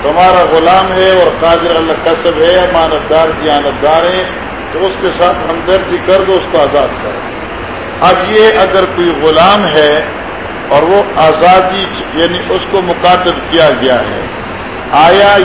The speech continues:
یہ غلام اپنے مکاتب، اپنے بدل کتابت کے ادائیگی میں اگر کسی سے مدد چاہے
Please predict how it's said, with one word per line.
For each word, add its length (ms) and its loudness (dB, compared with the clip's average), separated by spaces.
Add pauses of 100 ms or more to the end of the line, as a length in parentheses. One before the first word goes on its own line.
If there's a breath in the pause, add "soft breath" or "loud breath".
یہ 300 2
غلام 600 0
اپنے 360 -6 (140)
مکاتب، 680 -2 (460)
اپنے 420 0 (120)
بدل 380 2 (100)
کتابت 680 0
کے 120 2 (180)
ادائیگی 680 -2
میں 200 -6 (560)
اگر 200 0 (120)
کسی 360 -6
سے 180 -4
مدد 320 -2 (100)
چاہے 460 0